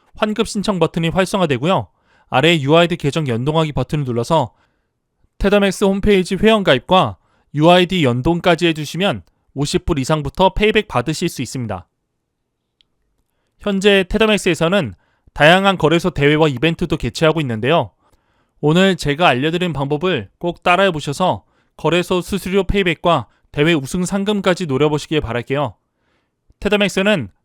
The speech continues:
든든한 파트너십과 기술력을 기반으로 신뢰가는 스타트업 플랫폼이니까요. 제한 없이 자유로운 실시간 페이백 받으면서 즐거운 선물 거래 시간을 즐겨보셨으면 좋겠습니다. 주요 파트너사들과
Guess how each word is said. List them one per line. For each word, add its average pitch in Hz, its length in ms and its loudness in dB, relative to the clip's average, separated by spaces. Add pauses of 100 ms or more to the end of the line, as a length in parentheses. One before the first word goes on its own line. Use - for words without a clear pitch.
든든한 180 420 2
파트너십과 180 760 2
기술력을 170 500 0
기반으로 151 600 0 (300)
신뢰가는 214 600 2
스타트업 214 380 0
플랫폼이니까요. 151 760 -4 (640)
제한 160 320 4
없이 147 480 -2
자유로운 165 420 2
실시간 196 400 -4
페이백 202 300 0
받으면서 135 640 -2 (300)
즐거운 175 380 0
선물 208 320 -2
거래 196 220 0
시간을 185 360 -2
즐겨보셨으면 151 720 -4
좋겠습니다. 110 640 -8 (600)
주요 165 320 0
파트너사들과 170 1080 -2